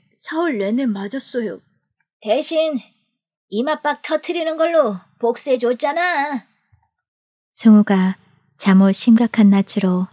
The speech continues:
Speaker 2: 날치를 바라보더니 이내 표정을 바꿔 달뜬 목소리로 말했다.
Speaker 1: 하지만 좋은 일도 있었어요. 아주 좋은 일.
Speaker 2: 중국집 손님은 근처의 상인들이었다.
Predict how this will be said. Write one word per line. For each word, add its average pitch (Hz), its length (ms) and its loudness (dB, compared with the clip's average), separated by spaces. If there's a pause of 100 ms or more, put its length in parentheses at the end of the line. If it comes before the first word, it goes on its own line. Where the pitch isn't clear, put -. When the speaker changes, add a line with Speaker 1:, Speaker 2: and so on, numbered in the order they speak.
(120)
Speaker 2:
날치를 196 460 2
바라보더니 190 760 2 (640)
이내 208 240 6
표정을 233 420 4
바꿔 190 680 0
달뜬 202 380 4
목소리로 196 520 2
말했다. 180 580 0 (920)
Speaker 1:
하지만 262 520 -4 (300)
좋은 285 320 -4
일도 254 220 -4
있었어요. 220 800 -6 (500)
아주 220 320 -8
좋은 247 400 0
일. 196 380 -6 (1300)
Speaker 2:
중국집 214 560 4
손님은 190 680 4 (300)
근처의 196 560 4
상인들이었다. 202 880 2